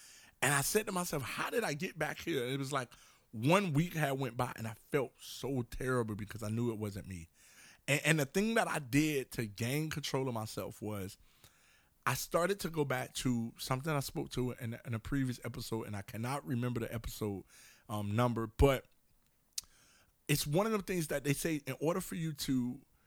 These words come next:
to grow with your habits, you should habit stack. You find a habit that's something that's already successful in your life,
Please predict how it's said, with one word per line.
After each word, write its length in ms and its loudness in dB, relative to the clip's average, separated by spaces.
to 260 -4
grow 280 4
with 300 -2
your 120 0
habits, 720 -4
you 80 -2
should 220 0
habit 420 0
stack. 500 -8
You 160 0
find 300 0
a 60 0
habit 420 0
that's 160 0
something 400 -4
that's 140 0
already 320 -2
successful 680 -4
in 80 -2
your 140 -4
life, 340 -8